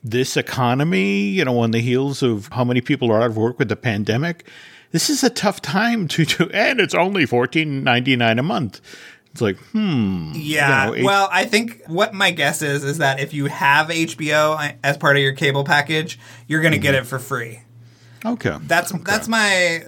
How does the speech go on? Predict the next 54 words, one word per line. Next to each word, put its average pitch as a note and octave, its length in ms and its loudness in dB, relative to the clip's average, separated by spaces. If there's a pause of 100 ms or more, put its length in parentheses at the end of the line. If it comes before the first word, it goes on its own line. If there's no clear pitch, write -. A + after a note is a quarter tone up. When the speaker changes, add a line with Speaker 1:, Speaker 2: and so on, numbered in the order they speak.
(180)
Speaker 2:
that's E3+ 280 0
the E3+ 160 0
hunch D#3+ 240 0
I've C3 180 -2
got, B2 360 -6
Jim. B2+ 480 -10
'Cause E3+ 160 -2
I, E3 120 2
Speaker 1:
All C4 60 -4
right. G#2+ 160 -4
Speaker 2:
'cause E3 220 0 (100)
already F3 420 2
if G3 120 -2
you F3+ 100 -4
have D3+ 360 2 (160)
A E3 120 2
T E3 180 -2
and D#3+ 100 -2
T D3+ 160 -4
based C#3 320 -2
cable, C3+ 320 -2
you're C3 80 -4
getting B2+ 220 -2
it B2 120 -4
for C3+ 140 -4
free. B2+ 380 -4 (460)
But D#3 240 2
I D#3+ 200 2
think G3 220 -2
that D3+ 280 0
nobody F3+ 420 2
is F#3+ 120 2
gonna E3 240 0
want C#3+ 340 -2
to E3+ 60 -10
say, C#3 580 0 (360)
"Yes, D#3 280 -2
you D#3+ 80 2
have D#3 100 -2
to D3 60 -8
pay C#3+ 140 0
fourteen C#3+ 340 -4
ninety-nine C3+ 400 0
for C#3+ 120 -4
this C3 180 -4
thing," B2+ 400 -4 (320)
'cause E3+ 160 0
all E3 120 2
you're E3 140 2
gonna D#3 160 0
do D3+ 180 0
is C#3+ 160 0
just D3 300 -8
unhook C#3+ 400 0